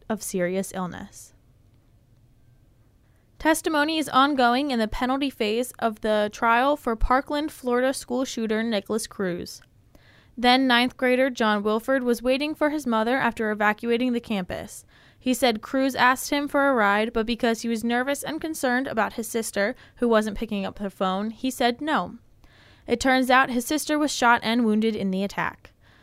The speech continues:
Surveillance video from a Subway restaurant inside a Walmart blocks from the campus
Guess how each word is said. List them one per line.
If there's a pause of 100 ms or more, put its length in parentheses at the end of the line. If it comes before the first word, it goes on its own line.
(140)
Surveillance
video
from
a
Subway
restaurant
inside
a
Walmart
blocks
from
the
campus